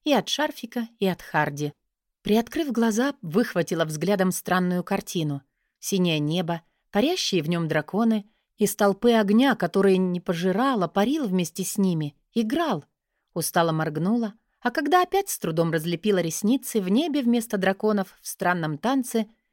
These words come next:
кружились светловолосые мужчины с мечами. Они пели на незнакомом языке, но это звучало так изумительно,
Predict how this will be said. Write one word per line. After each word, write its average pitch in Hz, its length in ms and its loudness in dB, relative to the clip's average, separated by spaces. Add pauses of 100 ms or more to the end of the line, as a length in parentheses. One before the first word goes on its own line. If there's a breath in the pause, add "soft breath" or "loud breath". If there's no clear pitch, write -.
(140)
кружились 226 680 -4
светловолосые 170 840 -2
мужчины 180 480 -2
с - 140 -8
мечами. 156 640 -6 (440)
Они 175 220 2
пели 240 340 2
на 208 100 2
незнакомом 190 560 0
языке, 185 540 -2 (420)
но 175 100 0
это 170 180 0
звучало 170 440 -2
так 196 220 0
изумительно, 185 680 -2